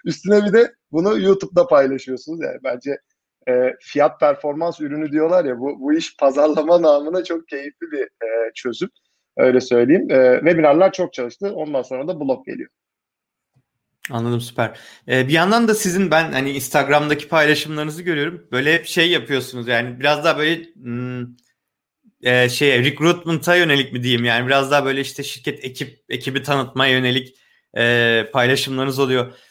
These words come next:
Speaker 2: Onun fay-, faydasını gördünüz mü? Yani müşteri bulma açısından da olabilir ya da işte böyle yetenek çekme açısından da olabilir. Çünkü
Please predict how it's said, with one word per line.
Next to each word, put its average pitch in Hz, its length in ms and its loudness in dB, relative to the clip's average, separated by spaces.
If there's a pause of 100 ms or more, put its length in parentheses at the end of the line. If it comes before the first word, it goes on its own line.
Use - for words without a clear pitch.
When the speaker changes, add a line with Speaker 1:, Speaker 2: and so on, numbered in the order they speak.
Speaker 2:
Onun 160 220 0
fay-, 208 380 -2 (240)
faydasını 139 480 0
gördünüz 127 400 0
mü? 127 60 -6
Yani 123 220 0
müşteri 151 420 -8
bulma 175 280 -2
açısından 170 440 -4
da 160 40 -2
olabilir 147 280 -4
ya 143 140 -2
da 143 100 4
işte 143 260 -2
böyle 131 340 -2
yetenek 139 440 0
çekme 139 320 -4
açısından 131 500 -4
da 135 40 -2
olabilir. 131 260 -2
Çünkü 151 400 -2